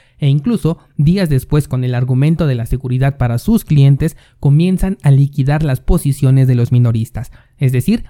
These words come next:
venden las acciones de sus clientes pero sin su consentimiento. Si los minoristas se encontraban imposibilitados para comprar o vender,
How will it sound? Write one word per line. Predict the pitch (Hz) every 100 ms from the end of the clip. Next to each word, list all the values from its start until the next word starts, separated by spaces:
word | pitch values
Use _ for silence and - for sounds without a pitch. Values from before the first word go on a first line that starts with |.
| -
venden | 147 160 175 190
las | 156 139 127
acciones | 131 - 156 170 160
de |
sus | 139 123
clientes | - 127 143 160
pero | 143 127 123
sin | 165 170
su | 160 -
consentimiento. | 143 139 131 131 127 120 104 107 - _ _ _ -
Si |
los | 143 135
minoristas | 139 135 175 180 165
se | 143
encontraban | 135 127 139 143 143
imposibilitados | 131 - - 123 120 139 156 151
para | - 120 117
comprar | 123 117 135 143
o | 143
vender, | 123 123 165 196